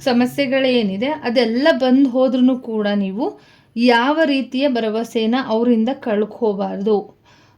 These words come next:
ಓಕೆ, ಹಾಗಾಗಿ ಅವರು ಪ್ಲಾನ್ ಮಾಡ್ತಿದ್ದಾರೆ ನಿಮಗೋಸ್ಕರ. ಆ ಸಿಚುವೇಶನ್ ಏನಿದೆ ಆ ಸಿಚುವೇಶನ್ ಎಂಡ್ ಆಗಿದೆ. ಅಂದ್ರೆ ನಿಮ್ಗೊಂದು ಪರೀಕ್ಷೆ ಅಂತ ನೀವು ತಿಳ್ಕೊಳ್ಬೇಕು.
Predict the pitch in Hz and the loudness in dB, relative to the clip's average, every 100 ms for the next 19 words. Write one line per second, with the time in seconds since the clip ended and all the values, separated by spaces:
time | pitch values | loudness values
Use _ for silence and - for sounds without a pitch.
0 | - 220 349 359 262 262 269 262 349 269 | -16 -8 -6 -2 2 2 2 0 0 2
1 | 294 349 - 226 214 247 277 262 226 226 | 2 -2 -2 -2 0 0 2 2 0 -2
2 | 202 208 214 214 214 214 202 185 - 208 | -2 -2 0 0 0 -2 -4 -6 -6 -2
3 | 302 - - - - 262 294 254 240 262 | -4 -6 -20 -18 -2 0 0 -4 -6 -2
4 | 269 262 277 269 208 214 190 180 269 415 | -4 0 0 2 0 -4 -4 -4 -6 -8
5 | _ _ - 294 294 294 294 302 294 330 | _ _ -8 -8 -4 -6 -2 -4 -4 -4
6 | 285 233 247 233 190 185 208 269 311 277 | -2 2 2 2 0 -4 -4 -2 0 0
7 | 302 302 285 214 240 247 302 269 233 226 | 0 -2 -2 -2 -2 -4 -2 0 0 -2
8 | 240 233 233 214 208 226 208 196 185 320 | -2 -2 -4 -8 -6 -4 -4 -4 -8 -10